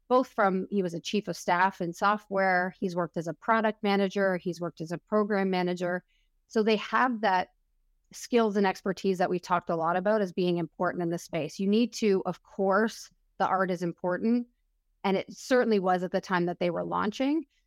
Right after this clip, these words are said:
The business side is just as important. So how do you scale the team? How do you scale all the success that they had on Mint Night into something much bigger? A lot of people don't remember, or if they weren't there at the time, on Mint Night, they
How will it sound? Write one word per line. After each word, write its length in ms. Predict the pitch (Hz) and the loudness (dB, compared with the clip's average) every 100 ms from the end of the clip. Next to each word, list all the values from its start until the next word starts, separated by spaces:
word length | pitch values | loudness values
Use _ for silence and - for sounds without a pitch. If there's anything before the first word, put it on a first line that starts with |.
| _ _ | _ _
The 100 | - | -2
business 420 | 202 208 202 233 226 | 2 2 2 0 2
side 320 | 233 247 247 | 2 4 2
is 160 | 185 - | -2 -4
just 320 | 190 180 - | -6 -4 -6
as 120 | 170 | -4
important. 600 | 175 - 175 190 240 233 | -4 -4 -4 0 0 0
So 80 | 180 | -2
how 160 | 208 | 0
do 80 | 214 | 2
you 100 | 220 | 0
scale 420 | 202 - 185 180 | -2 -4 0 0
the 120 | 175 175 | 0 -4
team? 400 | - 175 160 170 | -2 -2 -2 0
How 120 | 175 | 0
do 80 | 175 | 0
you 120 | 180 | -2
scale 500 | - - 175 175 175 - | -6 -2 -2 0 -4 0
all 200 | 190 196 | 0 0
the 100 | 190 | -2
success 460 | 202 - 190 175 | -6 -2 -2 -2
that 160 | - 160 | -4 -4
they 100 | 175 | -4
had 320 | - 254 233 | 0 2 4
on 160 | 180 185 | 2 2
Mint 220 | 208 233 | 0 0
Night 340 | 170 170 180 - _ _ _ | -2 -2 -4 -8 _ _ _
into 260 | 240 233 220 | 2 4 2
something 400 | 208 180 185 180 | 0 0 0 0
much 220 | 180 - | -2 -4
bigger? 360 | 180 170 156 - _ _ _ _ _ _ _ _ _ _ - | -4 -4 -6 -8 _ _ _ _ _ _ _ _ _ _ -2
A 80 | |
lot 220 | 214 214 277 | 2 4 4
of 100 | 285 | 0
people 300 | 247 214 185 | 0 0 0
don't 280 | 196 190 | 2 2
remember, 640 | 190 185 226 247 202 190 - | 0 0 2 2 2 0 0
or 180 | 196 196 | 0 2
if 100 | 185 | 2
they 120 | 180 | 0
weren't 260 | 180 190 - | 0 -2 0
there 140 | 196 | 0
at 100 | 202 | 0
the 80 | 175 | -2
time, 380 | - 165 165 175 _ _ _ _ _ _ _ - | -6 -6 -4 -8 _ _ _ _ _ _ _ 0
on 340 | 214 247 254 | 4 6 4
Mint 200 | 214 214 | 4 4
Night, 360 | 185 175 143 - _ | 2 0 -4 -8 _
they 540 | 190 185 208 214 220 | -4 2 4 4 4